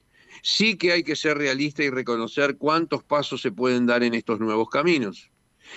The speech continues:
Sí que hay que informarlo y tener la esperanza de que sean enseñados así como están ahora, aunque sabemos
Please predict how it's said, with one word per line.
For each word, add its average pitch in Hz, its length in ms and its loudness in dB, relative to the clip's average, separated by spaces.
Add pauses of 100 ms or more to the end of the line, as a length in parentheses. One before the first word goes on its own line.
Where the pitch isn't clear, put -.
(160)
Sí 208 380 2
que 160 200 2
hay 156 160 2
que 156 320 0
informarlo 131 840 0
y 165 80 2
tener 127 300 0
la 143 100 0
esperanza 139 1000 0 (280)
de 127 160 -2
que 127 120 -4
sean 156 280 2
enseñados 156 800 0
así 151 440 0
como 143 260 2
están 143 280 0
ahora, 139 500 4
aunque 165 340 0
sabemos 170 720 2